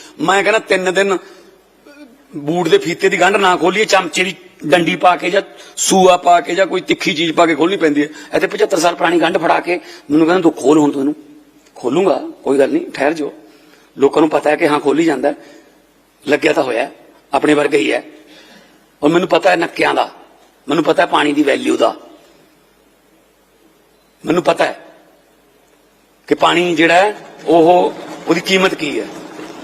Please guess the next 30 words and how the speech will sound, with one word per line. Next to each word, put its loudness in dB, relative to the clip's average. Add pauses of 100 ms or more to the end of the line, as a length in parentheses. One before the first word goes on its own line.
(580)
ਕੋਈ 4
ਨੱਕੇ 0
ਤੇ -2
ਗਿਆ 2
ਹੋਵੇ 0
ਤਾਂ -2
ਪਤਾ 0
ਲੱਗੇ -2
ਨਾ, 0 (1000)
ਨੱਕਿਆਂ -2
ਵਾਲੇ 0
ਤਾਂ 2
ਹੈ 4
ਹੀ 0
ਨਹੀਂ। -2 (3250)
ਫਿਰ 2
ਕਹਿੰਦੇ, 2
"ਭਗਵੰਤ 0
ਮਾਨ 2
ਨੇ 4
ਕਦੋਂ 2
ਕੀਤੀ, 0
ਕੀਤੀ -4
ਹੋਣੀ, 2
ਇਹ 2
ਤਾਂ 2
ਬਹੁਤ -2
ਛੋਟਾ -4
ਹੁੰਦਾ 2
ਹੀ।" 0